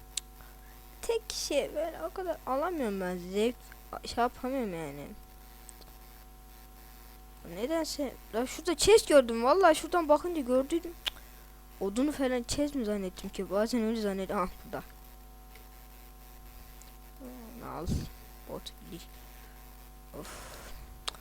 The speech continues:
Arkadaşlar geçen el. Lan o chest mi? Arkadaşlar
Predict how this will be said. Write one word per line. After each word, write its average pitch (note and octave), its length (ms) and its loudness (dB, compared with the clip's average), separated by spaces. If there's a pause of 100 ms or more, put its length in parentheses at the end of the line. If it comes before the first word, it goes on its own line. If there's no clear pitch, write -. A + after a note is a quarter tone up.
(420)
Arkadaşlar A3 440 4
geçen G3+ 440 2
el. A3+ 140 2 (240)
Lan G#3+ 160 0 (200)
o G#3+ 40 -8
chest - 360 0
mi? G#3 160 -4 (800)
Arkadaşlar G3 560 0